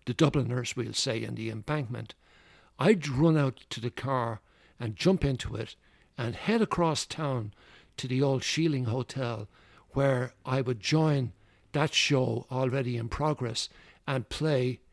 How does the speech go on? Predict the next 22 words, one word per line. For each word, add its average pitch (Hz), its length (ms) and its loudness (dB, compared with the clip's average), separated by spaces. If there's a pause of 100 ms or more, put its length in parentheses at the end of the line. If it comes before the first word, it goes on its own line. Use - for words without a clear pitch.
(320)
a, 135 240 -2
a 120 100 0
few 156 320 6
tunes 135 560 2 (260)
and 123 340 -4
bail 202 320 8
out 147 200 4
of 131 120 0
there 117 400 -2 (600)
and 127 340 0 (100)
make 156 320 2
it - 160 -4
back 151 280 -2
to 135 120 -4
the 120 100 -6
Cr-, 139 380 -8
Castle 139 480 -2
Inn 131 180 -2
in 117 80 -6
Christchurch 135 760 -4
Place 165 400 -2 (500)
and, 127 380 0